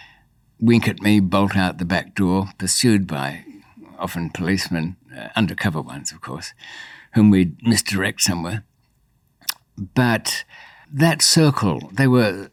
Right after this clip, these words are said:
um, safecrackers, and they really didn't trust outsiders,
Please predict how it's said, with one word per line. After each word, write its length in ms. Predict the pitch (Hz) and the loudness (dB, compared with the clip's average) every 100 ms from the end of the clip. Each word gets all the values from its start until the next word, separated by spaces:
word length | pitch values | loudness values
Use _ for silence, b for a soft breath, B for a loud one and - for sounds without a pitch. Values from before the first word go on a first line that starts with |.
| - | -2
um, 500 | 107 104 101 95 82 _ _ _ _ _ _ | 2 2 2 0 -4 _ _ _ _ _ _
safecrackers, 720 | - - 156 - 98 - 67 - _ _ B B B B B B _ _ | -4 2 2 0 -4 -4 -12 -14 _ _ B B B B B B _ _
and 280 | 110 113 110 | 0 2 4
they 220 | 110 101 | 2 2
really 340 | 98 101 131 113 | 2 4 4 4
didn't 280 | 95 98 85 | 2 -2 -2
trust 360 | - 92 - | -4 -4 -2
outsiders, 840 | 95 87 - 95 90 - - - | -2 -2 0 0 -2 -4 -16 -20